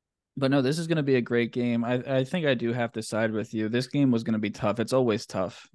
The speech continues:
in Omaha, uh, going in there and coming out with a win. But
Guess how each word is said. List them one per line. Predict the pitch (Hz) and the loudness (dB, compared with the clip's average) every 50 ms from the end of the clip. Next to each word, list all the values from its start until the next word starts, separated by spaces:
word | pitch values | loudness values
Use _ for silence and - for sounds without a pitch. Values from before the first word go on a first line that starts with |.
| - _ _ | -20 _ _
in | - 107 107 104 - | -6 -4 -4 -2 -2
Omaha, | - 104 101 101 101 107 107 98 92 85 131 - _ _ _ _ _ _ | -2 -2 -2 -2 -2 -2 -2 -2 -2 -4 -4 -8 _ _ _ _ _ _
uh, | - - 92 92 | -2 -2 0 0
going | 101 110 104 101 101 101 | 0 0 2 2 2 2
in | 98 98 | 0 0
there | 101 101 95 98 98 101 - - | 0 0 0 -2 -2 -4 -6 -8
and | - 110 101 98 - | -8 -8 -6 -6 -6
coming | - 113 107 104 98 | -4 -4 -2 0 0
out | 92 95 90 | 0 0 0
with | 85 101 101 - | -2 -4 -2 -2
a | 87 | -4
win. | 92 101 98 101 101 95 98 - | -2 -2 -2 -2 0 -2 -2 -2
But | - 98 95 - | -2 -2 -4 -4